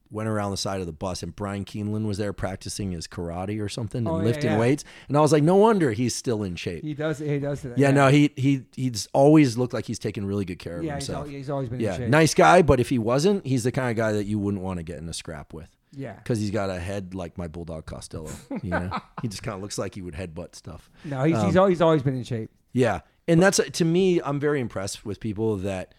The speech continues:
Speaker 1: maintain their shape over long periods of time. I've always said, you know, I'm never gonna be the strongest or fastest or, you know, or m-, person with most endurance, but I intend to be the person who's maintained fitness for the longest time.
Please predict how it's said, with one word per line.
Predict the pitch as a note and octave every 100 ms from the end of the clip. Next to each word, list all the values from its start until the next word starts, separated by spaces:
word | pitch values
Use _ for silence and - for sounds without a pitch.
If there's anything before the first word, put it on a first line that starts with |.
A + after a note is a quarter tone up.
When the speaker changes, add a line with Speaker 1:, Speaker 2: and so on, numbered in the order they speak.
| _ -
Speaker 1:
maintain | G#2 G2 - G#2+ A2
their | G2+ F#2
shape | - F#2+ -
over | G#2 F2+
long | E2 F2 F2+ F2+
periods | - F#2 F2
of | E2
time. | F#2 F2+ G#2 _ _ _ -
I've | B2
always | C#3 C#3 B2+
said, | - A#2+ G#2+
you | G2
know, |
I'm | F#2+ G2
never | A#2 A#2
gonna | A#2
be | A2+ G#2
the | G2+ G2 _
strongest | - A#2+ A2 G2+ -
or | G2+
fastest | G2 F#2+ - F#2+ -
or, | - - -
you | G2+
know, | F2+ F2+
or | F2 E2+ D#2+
m-, | F#2+ - _ _
person | - A2+
with | G#2
most | F#2 F#2 -
endurance, | F#2 F#2 F#2+ G2 - - _ _
but | G#2
I | G#2
intend | A2 A2 C3+ C#3 A#2+
to |
be | A2+
the | G#2+
person | F#2+ G#2 A#2
who's | G2+ F2
maintained | F#2 F#2 F2 G2 F#2
fitness | - F2 G#2 -
for | F2
the |
longest | D#2 F2 F2+ F2+ E2+
time. | - D#2 D2+